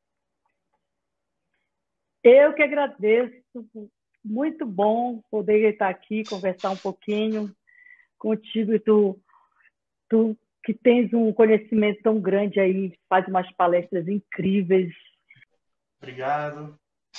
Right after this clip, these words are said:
Speaker 2: Este foi mais um episódio do programa Leituras para Viver Melhor. Você que nos acompanhou por YouTube, é, se inscreva no canal, curta o vídeo,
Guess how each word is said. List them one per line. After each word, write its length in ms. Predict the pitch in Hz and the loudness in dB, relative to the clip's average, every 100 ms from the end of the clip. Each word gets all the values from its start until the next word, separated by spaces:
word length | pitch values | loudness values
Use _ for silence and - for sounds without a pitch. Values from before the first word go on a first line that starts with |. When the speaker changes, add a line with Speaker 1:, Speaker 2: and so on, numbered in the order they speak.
| - - | -16 -14
Speaker 2:
Este 260 | 135 143 - | -12 -10 -10
foi 220 | - 151 | -10 -10
mais 280 | 151 160 156 | -8 -8 -8
um 60 | 156 | -10
episódio 520 | 202 196 196 185 175 | -8 -6 -4 -4 -6
do 80 | 170 | -12
programa 500 | 165 147 139 139 135 | -12 -8 -8 -8 -8
Leituras 460 | 135 131 139 139 | -10 -12 -12 -12
para 220 | - 135 | -12 -12
Viver 280 | 127 131 127 | -10 -10 -10
Melhor. 520 | 117 120 160 190 196 | -10 -6 -2 0 -2
Você 240 | 151 - 160 | -4 -12 -14
que 80 | 160 | -14
nos 120 | 151 | -14
acompanhou 560 | 147 143 139 139 139 | -14 -16 -14 -14 -14
por 140 | 139 135 | -14 -18
YouTube, 580 | 127 - 226 262 143 117 _ _ _ _ _ _ _ _ _ | -20 -16 -14 -14 -16 -20 _ _ _ _ _ _ _ _ _
é, 180 | 120 120 | -20 -18
se 140 | 160 | -18
inscreva 400 | 147 160 196 208 | -16 -8 -6 -6
no 100 | 196 | -8
canal, 500 | 175 165 180 202 208 | -8 -4 -2 -2 -4
curta 300 | 202 190 190 | -8 -10 -10
o 40 | 143 | -12
vídeo, 640 | 135 165 170 156 165 | -10 -8 -8 -10 -16